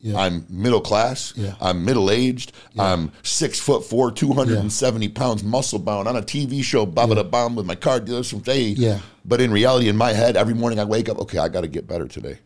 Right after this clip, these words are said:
Speaker 2: because
Speaker 1: Yeah.
Speaker 2: I'm just not enough, right?
Speaker 1: Yeah.
Speaker 2: My point is, Andrew Tate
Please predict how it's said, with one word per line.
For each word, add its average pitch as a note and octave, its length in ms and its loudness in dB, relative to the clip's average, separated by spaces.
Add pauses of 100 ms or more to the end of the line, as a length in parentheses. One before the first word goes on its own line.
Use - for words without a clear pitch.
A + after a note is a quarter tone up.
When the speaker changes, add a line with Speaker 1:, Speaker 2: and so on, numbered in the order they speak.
Speaker 2:
because - 200 -10
Speaker 1:
Yeah. F#2+ 80 0
Speaker 2:
I'm D2+ 60 -6
just C#2+ 180 -8
not D2 240 -4
enough, C#2+ 500 -8
right? F2+ 220 0
Speaker 1:
Yeah. A2 140 2 (420)
Speaker 2:
My E2 120 -2
point D3+ 340 2
is, F#2+ 140 0
Andrew A2+ 320 0
Tate C#3+ 380 0